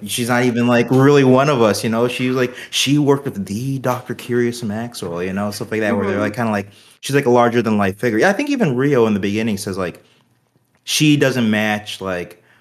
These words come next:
Speaker 1: what he was imagining, but, like, what he was imagining, no one really could match or whatever. Um,
Speaker 2: Mm-hmm.
Speaker 1: and so, like, yeah, like, the Elma that I imagine is just kinda, like, more kinda, like,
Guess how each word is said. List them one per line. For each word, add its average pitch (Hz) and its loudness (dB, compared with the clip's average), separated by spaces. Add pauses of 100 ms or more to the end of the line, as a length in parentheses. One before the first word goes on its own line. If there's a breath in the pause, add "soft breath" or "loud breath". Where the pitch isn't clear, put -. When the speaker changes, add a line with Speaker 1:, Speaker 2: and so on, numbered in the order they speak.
(140 soft breath)
Speaker 1:
what 110 2
he 120 -2
was 107 0
imagining, 95 -4
but, 92 -6
like, 92 -6
what 101 -4
he 107 -4
was 101 0
imagining, 92 -4
no 92 -8
one 92 -6
really 90 -6
could 101 -6
match 107 -4
or 113 -4
whatever. 127 -6 (420 loud breath)
Um, 101 -2 (140)
Speaker 2:
Mm-hmm. 107 -6
Speaker 1:
and 127 -2
so, 135 4
like, 117 2 (140)
yeah, 156 2
like, 135 0
the 135 -2
Elma 175 2
that 147 2
I 123 0
imagine 135 -4
is 104 -6
just 110 -10
kinda, 131 -4
like, 98 -6 (880)
more 151 0
kinda, 160 -2
like, 117 -4